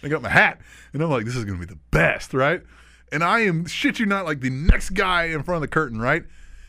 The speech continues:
And they're, they keep, like, checking back, and they're looking, and they're looking out, and they're, like, ushering us out, and he's like, "All right, uh," I think this back, I think it's, "Hey, Rainer!"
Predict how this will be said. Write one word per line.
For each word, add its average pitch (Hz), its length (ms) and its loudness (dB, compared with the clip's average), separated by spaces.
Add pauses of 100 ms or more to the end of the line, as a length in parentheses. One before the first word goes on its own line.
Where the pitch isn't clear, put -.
(160)
And 147 180 -2
they're, 151 180 -2 (120)
they 147 120 -4
keep, 190 200 -6
like, 170 160 0
checking 180 260 2
back, 170 240 0
and 165 80 -2
they're 139 80 0
looking, 165 340 2
and 156 100 2
they're 147 100 2
looking 151 280 -4
out, 151 200 -4
and 139 80 -8
they're, 139 120 -2
like, 127 180 0
ushering 147 340 -2
us 131 100 -4
out, 139 240 0
and 123 100 -4
he's 123 200 -4
like, 113 200 0 (440)
"All 180 120 0
right, 180 360 0
uh," 190 680 2
I 185 40 -4
think 185 140 -10
this 160 100 -12
back, 185 220 -12
I 185 40 -12
think 175 260 -12
it's, - 40 -20 (200)
"Hey, 277 460 6 (720)
Rainer!" 220 600 2